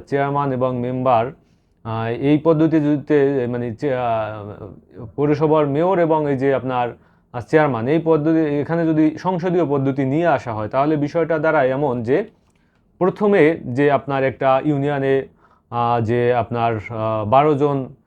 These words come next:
আহ, তিনজন, আহ, নয়জন মেম্বার এবং তিনজন মহিলা মেম্বার, মোট,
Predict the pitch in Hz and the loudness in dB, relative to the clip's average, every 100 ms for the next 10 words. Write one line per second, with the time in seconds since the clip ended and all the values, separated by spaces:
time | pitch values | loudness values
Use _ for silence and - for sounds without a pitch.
0 | _ _ _ _ _ _ - 113 104 156 | _ _ _ _ _ _ -8 -6 0 2
1 | 151 156 147 143 139 127 127 143 147 151 | 4 4 2 -2 -4 -4 -2 0 0 0
2 | 151 175 196 175 139 165 202 - - 143 | 0 2 2 2 2 0 -4 -8 -4 -2
3 | 139 139 151 165 135 113 104 107 127 117 | 0 0 2 2 0 -2 -4 -4 -4 -6